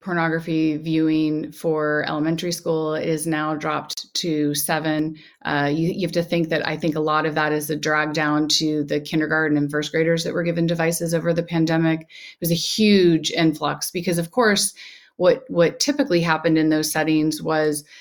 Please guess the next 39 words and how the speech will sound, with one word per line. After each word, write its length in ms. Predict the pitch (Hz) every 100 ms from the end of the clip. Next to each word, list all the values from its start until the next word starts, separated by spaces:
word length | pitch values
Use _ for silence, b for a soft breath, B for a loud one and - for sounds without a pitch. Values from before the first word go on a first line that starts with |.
| B
that 160 | 170 160
those 240 | 170 165
devices 560 | 165 180 202 202 175 165
were 300 | 160 151 156
scrambled 480 | - 180 175 165 165
to 80 | 160
get 180 | -
handed 360 | - 180 170 165
out 180 | 160 -
to 120 | 170
the 240 | 151 147 -
parents, 600 | - 254 196 170 180 - B B B
which 260 | 185 175 -
are 480 | 170 170 160 156
protected 880 | 156 180 - 254 - 151 151 196 208 B _
from 360 | - 175 165
going 300 | 160 170 165
into 180 | 160 170
any 160 | 170 165
of 100 | 156
those 180 | 160 165
sites 300 | 160 - 170
when 120 | 160
they're 200 | 156 -
on 200 | 180 185
a 40 |
school 280 | 175 180 160
campus 500 | 156 208 - 196 196 170
under 260 | 165 165
the 100 | 175
campus 380 | 170 160 151 165
Wi-Fi. 580 | 160 151 160 147 170 208 B B B
But 140 | 180
the 80 | 175
minute 300 | 180 208 214
those 160 | 185 170
devices 480 | 175 170 165 165 165
left 340 | 165 165 -
that, 300 | 160 151